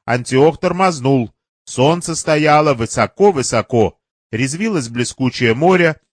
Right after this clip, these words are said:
кулдыкали дерьматросы. Майор отпахнул дверцу и вылез на природу.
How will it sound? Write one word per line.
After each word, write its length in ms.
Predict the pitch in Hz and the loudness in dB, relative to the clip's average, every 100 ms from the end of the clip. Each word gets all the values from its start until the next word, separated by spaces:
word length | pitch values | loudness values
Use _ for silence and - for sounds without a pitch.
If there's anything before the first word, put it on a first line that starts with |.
| _ | _
кулдыкали 640 | - 139 135 196 170 143 120 | -2 -2 0 -4 -2 -2 -2
дерьматросы. 920 | 110 113 110 101 139 190 170 165 147 _ _ _ | -2 -2 -2 -2 2 2 2 -2 -4 _ _ _
Майор 360 | 117 123 139 139 | 0 4 6 6
отпахнул 540 | 127 - 120 143 120 | 4 2 0 0 -2
дверцу 520 | 98 131 214 208 131 101 | 0 2 2 2 -2 -2
и 140 | 117 | -2
вылез 400 | 113 156 175 160 | 2 2 2 -2
на 100 | 175 | -4
природу. 600 | 180 175 143 107 90 | 2 4 6 4 2